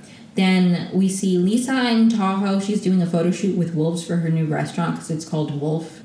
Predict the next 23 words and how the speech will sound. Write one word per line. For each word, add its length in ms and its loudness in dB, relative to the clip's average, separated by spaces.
Then 640 2
she 160 -2
calls 640 -2
Sandoval 380 2
and 180 0
Schwartz. 680 0
Sandoval 840 0
says 380 -2
that 180 0
Scheana 300 0
said 200 -2
hi 140 2
to 80 2
him 160 4
at 120 0
the 120 -2
airport 400 -2
and 200 0
he's 160 0
really 240 0
happy 340 0
about 300 -2
that. 240 -4